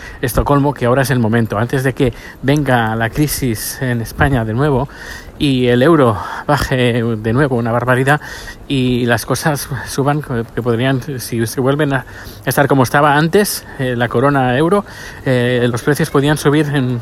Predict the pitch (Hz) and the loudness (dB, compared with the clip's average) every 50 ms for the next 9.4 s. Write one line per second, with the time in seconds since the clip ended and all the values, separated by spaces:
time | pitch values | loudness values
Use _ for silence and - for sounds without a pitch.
0 | - - 139 131 120 127 117 123 143 151 147 160 143 139 120 - - 131 123 117 | -6 -4 -4 -2 -2 0 0 0 2 2 2 0 0 0 -2 -2 0 0 0 0
1 | 120 104 113 113 107 - - 117 120 120 113 113 117 110 - - - - - - | -2 -2 -2 -4 -4 -4 -2 -2 0 0 0 0 0 -2 -2 -6 -10 -12 -14 -18
2 | - - - - - - - - 135 - - - 131 123 - 139 131 131 113 101 | -16 -16 -16 -16 -16 -8 -4 -2 -2 -2 -2 -2 -4 -2 0 0 2 2 0 0
3 | 113 143 139 131 139 147 147 156 147 - - 202 190 - - - - - - 156 | 0 0 2 2 0 0 0 0 0 2 2 2 2 0 -4 -8 -6 -2 0 2
4 | 143 135 135 127 - 131 - 131 120 120 113 104 101 - - - - - - - | 4 4 2 2 0 0 0 2 2 2 0 -2 -4 -6 -8 -10 -12 -14 -16 -16
5 | - - - - - - - - - - - - - - - - 151 160 143 - | -16 -16 -14 -16 -16 -16 -16 -16 -18 -18 -18 -18 -18 -6 0 2 2 2 2 2
6 | - - 143 139 123 113 - 202 196 185 - 151 135 120 120 104 - - - - | 2 2 2 2 2 0 0 0 2 2 4 2 4 2 0 -2 -4 -4 -6 -4
7 | - - - - - - - - - - - - - - - - - - - - | -4 -4 -4 -4 -6 -8 -10 -12 -12 -14 -14 -14 -14 -16 -18 -18 -16 -6 0 2
8 | 165 170 175 160 147 - - - 165 156 - 160 151 147 151 147 143 143 139 131 | 4 4 4 4 2 2 2 0 0 0 2 4 4 6 6 6 6 4 4 2
9 | - - 156 139 127 123 127 120 | 2 2 4 4 6 6 4 2